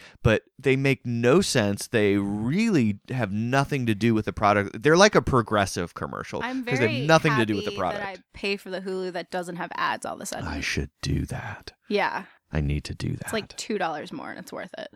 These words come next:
Speaker 1: That would be totally worth it.
Speaker 2: Yeah.
Speaker 1: Question number five, Alex. The monsters are some of the best parts of Stranger Things. So tell me, five A, what did the kids call the monster in season one?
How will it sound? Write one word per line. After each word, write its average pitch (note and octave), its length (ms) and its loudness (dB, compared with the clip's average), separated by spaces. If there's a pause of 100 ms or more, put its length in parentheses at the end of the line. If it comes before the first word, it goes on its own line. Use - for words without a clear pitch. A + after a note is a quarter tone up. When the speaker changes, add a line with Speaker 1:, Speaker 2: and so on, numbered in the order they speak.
(280)
Speaker 1:
That F2 160 6
would D#2+ 160 6
be D2 120 2
totally C#2 360 0
worth - 300 -6
it. - 120 -10
Speaker 2:
Yeah. C#3+ 240 -10 (420)
Speaker 1:
Question A2 260 0
number A2+ 180 2
five, B2+ 340 2
Alex. A#2 520 4
The A#2 160 0
monsters B2+ 800 2
are C#3+ 80 0
some E3 180 2
of E3 80 4
the E3 80 6
best E3+ 360 4
parts F#3 580 4
of G3 280 4
Stranger F3+ 600 4
Things. A#2+ 500 0
So B2 220 0
tell C#3 280 4
me, A#2 680 4
five D3 320 2
A, F#2+ 440 4 (260)
what E3 180 0
did B3+ 160 -2
the F#3+ 80 2
kids B2+ 440 4
call A2 260 0
the A2 100 2
monster A2+ 600 2
in G#2 160 -2
season G#2 520 0
one? B2 500 2